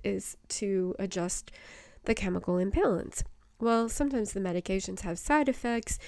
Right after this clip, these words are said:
and unexpected, unpredictable results with other hormones that go on in your body, hormones, chemicals. They're all chemicals, eh, you know, bi-,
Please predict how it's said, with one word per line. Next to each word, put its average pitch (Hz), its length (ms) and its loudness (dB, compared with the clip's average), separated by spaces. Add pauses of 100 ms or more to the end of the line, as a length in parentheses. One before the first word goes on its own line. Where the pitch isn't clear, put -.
(160)
and 214 260 2
unexpected, 190 720 -2 (400)
unpredictable 180 720 2
results 175 640 0 (420)
with 175 460 -2
other 202 480 2
hormones 175 540 -2
that 175 80 0
go 165 180 -4
on 170 340 -6
in 190 120 -2
your 165 80 -4
body, - 360 -2 (200)
hormones, 185 440 2
chemicals. - 600 -2 (920)
They're 240 240 8
all 247 220 8
chemicals, 160 800 4
eh, 190 120 -6 (140)
you 190 120 -4
know, 170 100 -2
bi-, 180 340 4